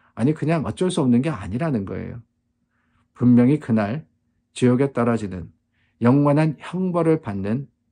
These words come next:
벌이 있다라는 것을 우리는 기억해야 됩니다.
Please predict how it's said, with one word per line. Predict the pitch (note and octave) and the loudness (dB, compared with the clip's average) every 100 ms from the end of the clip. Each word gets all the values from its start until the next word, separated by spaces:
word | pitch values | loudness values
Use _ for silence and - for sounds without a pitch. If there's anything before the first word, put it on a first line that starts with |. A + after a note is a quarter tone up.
| _ | _
벌이 | - F#2+ G#2+ D#3 B2+ | -16 -6 -2 0 0
있다라는 | - G#2+ F#2+ F#2 F#2 F2 - _ _ _ G2+ G#2 A2+ | -2 -4 -4 -4 -8 -12 -18 _ _ _ -4 0 0
것을 | G2+ C3+ G#2+ - - | -2 -4 -6 -8 -10
우리는 | G#2 G#2 A2+ | -6 -4 -4
기억해야 | - F#2+ - G2 | -6 -8 -8 -12
됩니다. | G2+ F2 D#2+ - | -12 -14 -16 -20